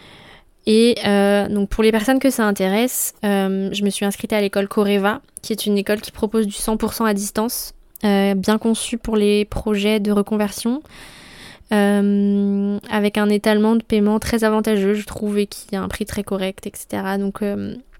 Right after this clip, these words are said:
le temps faisant partie des, le tout faisant partie des, des écoles certifiées par les, par le syndicat, sous contrôle pédagogique de l'État, et cetera. Donc si ça vous intéresse, euh, allez checker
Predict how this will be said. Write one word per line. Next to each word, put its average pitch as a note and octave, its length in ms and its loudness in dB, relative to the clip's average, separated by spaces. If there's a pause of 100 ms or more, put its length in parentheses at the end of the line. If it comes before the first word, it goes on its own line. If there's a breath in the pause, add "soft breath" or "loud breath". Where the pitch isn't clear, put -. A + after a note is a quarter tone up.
(120)
le G#3 160 2
temps A3+ 120 2
faisant G3 380 0
partie G#3 400 -6
des, G#3 320 -2
le A3 160 -4
tout B3 160 -4
faisant A3 280 0
partie A3+ 300 -2
des, G#3+ 340 2
des G#3 260 -4
écoles A3 420 0
certifiées G#3+ 520 -4
par G#3+ 180 0
les, G3 320 -2
par G#3+ 140 -2
le G#3 100 0
syndicat, G#3+ 580 0
sous - 180 -4
contrôle A3+ 300 0
pédagogique G#3 540 0
de A3 80 0
l'État, G#3 260 -4
et G#3+ 60 -8
cetera. A3+ 480 -6
Donc G#3+ 160 -6
si - 100 -10
ça - 160 -4
vous A3 180 -4
intéresse, A3+ 540 -2 (840 loud breath)
euh, G#3 280 2
allez A3 220 0
checker A3+ 520 -2